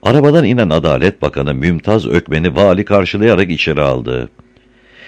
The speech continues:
İki lüks lambasının aydınlattığı odada hazırlanmış olan sofraya bakan ve vali mahiyeti ile birlikte oturdular. Yemek yendikten ve kahveler içildikten sonra Vali Bey emretti. "Arkadaşlar şimdi odayı boşaltsınlar. Bakan Bey'le biz özel olarak konuşacağız."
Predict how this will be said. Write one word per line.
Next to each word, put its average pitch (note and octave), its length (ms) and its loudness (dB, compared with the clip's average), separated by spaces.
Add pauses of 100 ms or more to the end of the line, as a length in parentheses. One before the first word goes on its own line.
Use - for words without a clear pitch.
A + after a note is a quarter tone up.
(180)
İki C#3 280 2
lüks D#3 220 0
lambasının D#2 560 -2
aydınlattığı D2+ 720 -2
odada C2+ 320 -4
hazırlanmış C#2+ 560 -4
olan D2+ 220 -2
sofraya D2 580 -2
bakan B2+ 380 0
ve G2 140 0
vali D#2+ 340 0
mahiyeti F2+ 520 -2
ile E2 460 -4
birlikte D#2+ 380 -4
oturdular. C2 680 -6 (460)
Yemek C#3+ 340 2
yendikten C#3 500 0
ve A2+ 60 0
kahveler F#2 440 0
içildikten E2+ 520 -2
sonra D#2+ 300 -2
Vali F2 320 2
Bey D#2 220 0
emretti. C2 540 -6 (680)
"Arkadaşlar D3+ 500 4
şimdi C#3 220 2
odayı G#2+ 280 4
boşaltsınlar. D2 720 -2
Bakan A2 340 2
Bey'le E2+ 260 2
biz F#2 160 0
özel F2 260 0
olarak D2 340 0
konuşacağız." C2 800 -6